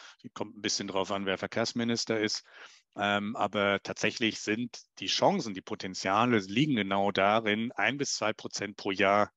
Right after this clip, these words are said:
können wir verändern und k-, werden es ab heute tun müssen.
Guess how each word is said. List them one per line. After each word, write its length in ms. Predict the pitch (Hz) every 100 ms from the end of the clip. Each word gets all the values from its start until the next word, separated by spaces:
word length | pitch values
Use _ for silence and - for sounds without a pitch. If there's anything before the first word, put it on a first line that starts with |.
| -
können 320 | - 127 147
wir 140 | 131
verändern 680 | - 107 - 113 131 127 131 - - - _
und 200 | - 101
k-, 160 | - 151 104
werden 260 | 104 117
es 160 | 113 -
ab 220 | 113 - -
heute 340 | 107 - 95 -
tun 280 | - 117 95
müssen. 400 | 123 - 101